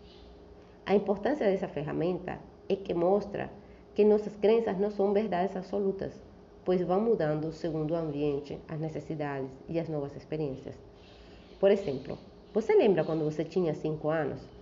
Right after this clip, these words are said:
A partir de qual idade uma pessoa era velho para você? E quando você era adolescente?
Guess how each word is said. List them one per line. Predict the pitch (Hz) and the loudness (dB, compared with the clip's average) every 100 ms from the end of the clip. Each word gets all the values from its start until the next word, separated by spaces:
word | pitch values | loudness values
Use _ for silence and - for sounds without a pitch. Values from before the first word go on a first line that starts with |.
| - - - - - - - | -20 -20 -20 -20 -20 -20 -6
A | 185 | 0
partir | 247 247 392 | 0 4 4
de | 370 | 4
qual | 247 233 | 4 4
idade | 175 170 214 196 | 6 4 4 4
uma | 196 | 4
pessoa | 196 185 180 | 2 -2 -2
era | 180 | 0
velho | 156 156 151 | -2 -2 -2
para | 147 | -4
você? | 139 - 131 127 - - - - - - - - - - - | -6 -8 -10 -10 -16 -18 -18 -18 -20 -20 -20 -20 -20 -18 -6
E | 220 | 0
quando | 285 262 | 2 2
você | 254 240 | 0 0
era | 254 | 2
adolescente? | 214 185 190 151 135 | 4 2 0 -2 -4